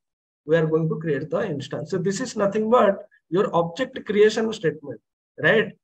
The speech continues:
So when you use the new operator, the responsibility of the new operator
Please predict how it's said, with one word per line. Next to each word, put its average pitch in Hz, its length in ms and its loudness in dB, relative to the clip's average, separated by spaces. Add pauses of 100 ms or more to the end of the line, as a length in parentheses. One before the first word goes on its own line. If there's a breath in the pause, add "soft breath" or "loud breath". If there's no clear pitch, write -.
(160)
So 208 140 -2
when 196 380 2
you 262 420 0
use 247 260 -2
the 262 120 2
new 226 380 2
operator, 175 720 0 (440)
the 190 140 -2
responsibility 277 920 0
of 220 220 0
the 240 100 4
new 240 280 0
operator 214 640 2